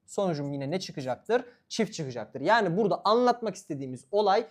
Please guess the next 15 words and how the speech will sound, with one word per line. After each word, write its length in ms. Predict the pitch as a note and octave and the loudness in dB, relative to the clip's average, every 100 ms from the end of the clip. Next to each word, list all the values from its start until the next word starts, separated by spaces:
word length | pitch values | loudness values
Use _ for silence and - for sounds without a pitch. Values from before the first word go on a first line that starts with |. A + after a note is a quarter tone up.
| _ _ | _ _
budur 240 | E3+ F#3 | 2 4
arkadaşlar. 640 | C#3+ B2 B2 A#2 - A#2+ A2+ - | 2 0 -6 -10 -8 -8 -10 2
En 240 | F#3+ A3 | 2 2
pozitif 420 | G#3+ F#3 - F#3 | 0 -2 -4 -6
doğal 200 | F#3 F3+ | 4 4
sayı 280 | F#3 - C#3+ | 4 0 0
demiş, 340 | C#3 C#3 - - | 0 -2 -8 -8
e, 320 | D3 C#3 C3+ | -6 -4 -4
dediği 260 | C#3+ D3+ D#3+ | -2 0 0
aslında 460 | C#3+ - D#3+ B3 | -2 -8 0 0
o. 180 | D3 - _ - _ - | 0 -8 _ -20 _ 2
Peki 420 | D#4+ A3 G#3+ - _ _ _ | 4 6 2 0 _ _ _
bir 280 | D3+ C#4 D#4+ | 6 8 8
de 260 | F#3+ F#3+ - _ _ _ _ _ _ _ _ _ | 6 2 -4 _ _ _ _ _ _ _ _ _
bakın 360 | G3 G#3 G#3 | -2 2 0